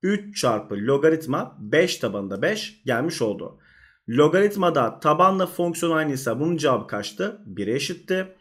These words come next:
Bundan dolayı işlemin cevabı da üç ile Edirne gelmiş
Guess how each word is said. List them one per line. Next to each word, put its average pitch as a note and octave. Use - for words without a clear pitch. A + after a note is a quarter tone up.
Bundan E3+
dolayı G#2
işlemin A2
cevabı A2+
da D3
üç E3
ile B2
Edirne B2
gelmiş G2